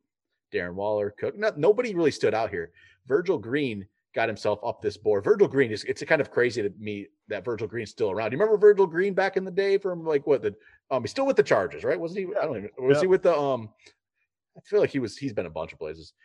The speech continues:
Speaker 1: but he got that touchdown. And I don't know if you saw this, but, um, <laughs> his freaking ankle, man, that looked bad. Like, it just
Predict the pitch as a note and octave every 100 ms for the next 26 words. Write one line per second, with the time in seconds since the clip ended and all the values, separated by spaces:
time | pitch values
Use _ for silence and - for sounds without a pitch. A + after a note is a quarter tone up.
0 | _ C#3+ C#3 F#3 G#3 E3 - - - F#2+
1 | F2 - _ _ A2 G#2+ E3 D3+ G#2+ G2
2 | - A2 A#2+ E2 - - F2 D#2+ F2+ D#2
3 | C#2+ C#2 _ _ _ _ _ - C#3 -
4 | - D3 - F#3+ F3 F#2+ F2 G#2+ D2+ C#2+
5 | D2 E2+ D3 - - - D#2 E2 C2 C#2
6 | - D3+ - -